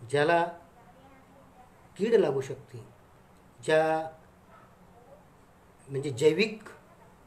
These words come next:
घटकातून बनलेल्या असतात त्या वस्तू, आणि इनऑर्गेनिक मेटल आहे किंवा अजून काही दुसऱ्या पद्धतीच्या वस्तू आहे ज्या कडक आहे, त्या पण खराब होतात,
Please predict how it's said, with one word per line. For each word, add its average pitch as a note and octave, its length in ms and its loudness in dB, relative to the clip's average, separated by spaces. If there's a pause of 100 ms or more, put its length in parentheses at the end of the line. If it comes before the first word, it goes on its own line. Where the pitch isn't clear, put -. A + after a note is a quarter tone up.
(320)
घटकातून F3+ 480 -4
बनलेल्या F3 380 2
असतात - 300 -12 (1800)
त्या E3+ 120 4
वस्तू, - 320 -6 (1000)
आणि G3+ 220 2 (320)
इनऑर्गेनिक F3+ 580 0 (400)
मेटल C#3+ 440 0
आहे D3 140 -2 (400)
किंवा D3+ 160 0
अजून D#3 180 0
काही E3+ 160 0
दुसऱ्या D#3 260 -6
पद्धतीच्या C#3+ 460 -6
वस्तू B2+ 280 -10
आहे C3 100 -6
ज्या C3 100 -10
कडक D#3 300 -8
आहे, A2 100 -14 (720)
त्या E3 100 2
पण E3 240 4
खराब A3+ 160 4
होतात, A3 260 2